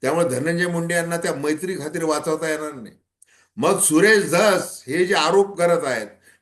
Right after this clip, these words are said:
मग त्यांना प्रोत्साहन द्यायचे, त्यांच्या भेटीगाठी घ्यायच्या, या सगळे प्रयोग करायचे. मग उ-,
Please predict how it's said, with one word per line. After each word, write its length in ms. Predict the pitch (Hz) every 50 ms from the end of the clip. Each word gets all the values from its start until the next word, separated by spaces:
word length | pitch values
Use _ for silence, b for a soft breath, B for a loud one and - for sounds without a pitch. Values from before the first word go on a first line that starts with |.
| b
मग 100 | 135 156
त्यांना 360 | 170 170 - 160 175 196 208 196
प्रोत्साहन 580 | - - 175 190 196 190 - 220 214 202 190
द्यायचे, 240 | 175 160 135 123 123
त्यांच्या 300 | 113 123 127 127 131 160
भेटीगाठी 640 | - - 131 151 147 - 175 156 156 147 - - 147
घ्यायच्या, 760 | 131 120 113 113 113 104 120 117 113 113 110 - - - 135
या 140 | 147 147
सगळे 340 | - - - 170 190 233 233
प्रयोग 300 | 233 - 202 214 214 202
करायचे. 440 | 196 - 170 143 127 110 104 - - _ _ _ _ _ _ _ _ _ _ _ _
मग 100 | 127 160
उ-, 360 | 175 156 139 143 151 151 139